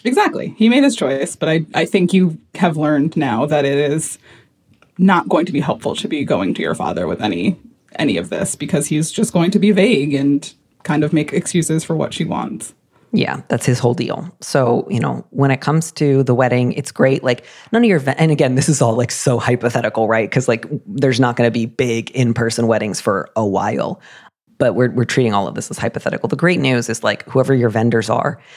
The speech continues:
Speaker 2: nobody's gonna be like, "Well, the mother of the bride called and said we had to serve Dole Whip, so we threw out all the cake." Like, i-, if she's not paying for it, which it doesn't sound like, I think you would have mentioned it, nobody's gonna be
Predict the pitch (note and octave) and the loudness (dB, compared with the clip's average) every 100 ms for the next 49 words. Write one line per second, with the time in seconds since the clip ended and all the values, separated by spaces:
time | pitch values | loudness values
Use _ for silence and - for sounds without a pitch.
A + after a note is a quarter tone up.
0 | - D#3+ D#3 D3 C3 B2+ A#2 A2 A#2 C3 | -4 0 4 4 4 2 2 2 2 2
1 | B2 B2+ E3 E3+ D3+ B2 B2+ D#3+ F3+ - | 4 4 6 4 2 2 2 2 0 0
2 | A#2+ A#2+ C#3+ C3 A2+ B2+ C3+ C3+ C3+ C3+ | 2 2 2 2 2 2 2 2 2 0
3 | - C#3+ A#2 A#2+ D3+ - B2 - - A#2+ | 0 0 2 2 2 2 0 0 0 0
4 | C3 - C#3 A#2 A2+ - - B2+ C3+ - | 0 2 2 4 0 -2 -2 -4 -4 -4
5 | - - _ _ _ _ _ - - - | -4 -6 _ _ _ _ _ -20 -18 -12
6 | - D#3 - E3 F#3 - - D3+ D#3 C#3 | -4 -2 2 2 0 0 2 4 4 2
7 | - - A2 - - A#2+ F#2+ - C3+ - | -2 -4 -4 -4 -2 -2 -2 -4 -4 -4
8 | - - A#2 A2+ A2+ A#2 A2+ - - - | -6 -4 -2 -2 -2 -2 -2 -2 -4 -8
9 | - - - _ - D3 D#3+ D#3 D#3 C#3 | -12 -20 -20 _ -4 2 4 4 4 2
10 | C3+ A#2+ B2 A#2+ A#2+ | 2 2 0 -2 -6